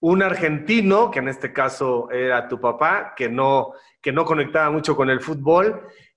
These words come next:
y, eh, obviamente, este deseo tuyo de ser periodista deportivo, pero no te he escuchado nunca el deseo de ser futbolista.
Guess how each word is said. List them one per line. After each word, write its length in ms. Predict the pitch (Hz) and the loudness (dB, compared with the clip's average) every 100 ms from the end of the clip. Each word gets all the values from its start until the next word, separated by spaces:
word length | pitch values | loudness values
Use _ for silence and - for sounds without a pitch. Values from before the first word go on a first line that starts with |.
| - | -4
y, 400 | 170 196 220 220 | 0 2 4 4
eh, 680 | 143 139 131 131 127 127 - - - | 4 4 4 2 0 -4 -10 -6 0
obviamente, 1040 | 170 202 170 185 180 185 180 180 - _ _ _ _ _ | 2 2 0 -2 2 2 2 -2 -12 _ _ _ _ _
este 300 | 196 202 233 | 0 2 4
deseo 460 | 202 180 208 208 208 | 4 4 4 4 4
tuyo 640 | 214 214 196 214 220 139 | 2 4 6 6 4 0
de 120 | 165 165 | 0 0
ser 260 | 214 220 | 2 0
periodista 360 | 220 202 196 214 | 2 2 4 2
deportivo, 540 | 196 208 180 208 196 | 2 0 2 0 2
pero 140 | 175 165 | 2 2
no 180 | 202 | 2
te 80 | 240 | 0
he 20 | |
escuchado 520 | 214 - 196 202 202 190 | -2 -4 -2 2 2 4
nunca 640 | 196 196 196 190 196 - - _ | 2 2 0 0 0 -4 -14 _
el 180 | 156 156 | 0 2
deseo 400 | 156 147 226 214 | 0 2 4 4
de 80 | 160 | 4
ser 180 | 175 | 0
futbolista. 760 | 151 151 143 139 135 - 113 | 0 0 2 2 0 -2 -4